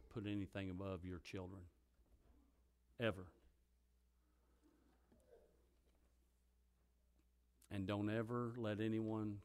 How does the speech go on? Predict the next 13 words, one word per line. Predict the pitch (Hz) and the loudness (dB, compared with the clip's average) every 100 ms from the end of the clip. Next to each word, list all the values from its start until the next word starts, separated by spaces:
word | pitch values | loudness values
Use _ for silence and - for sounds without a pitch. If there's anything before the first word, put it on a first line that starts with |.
| - | -8
convince | 90 101 98 - | -4 -2 -2 -4
you | 98 87 | -4 -4
otherwise. | 85 78 78 78 87 - - _ _ - _ _ _ _ _ _ _ - - | -4 -6 -8 -10 -14 -16 -20 _ _ -20 _ _ _ _ _ _ _ -20 -6
Ever. | 104 90 - - - _ _ _ _ _ _ _ - _ _ _ _ _ - | -6 -4 -10 -20 -20 _ _ _ _ _ _ _ -20 _ _ _ _ _ -10
Proverbs | - 135 127 117 110 98 - - - - - - _ _ _ _ | 4 6 6 6 2 -2 -8 -12 -16 -20 -20 -20 _ _ _ _
chapter | - 127 - | -2 -2 -2
thirty-one, | 98 123 120 113 113 110 | 0 2 4 4 4 4
verse | 104 107 | 4 2
twenty-five | - 127 123 107 120 117 - | 0 0 0 4 4 4 4
through | 110 - 120 110 104 - - | -4 2 2 4 0 -2 10
thirty | 147 127 107 | 10 10 4
says, | - 123 110 - - - - | 4 4 4 0 -14 -20 -10
"Strength | - - 147 156 156 151 | -6 4 8 8 8 6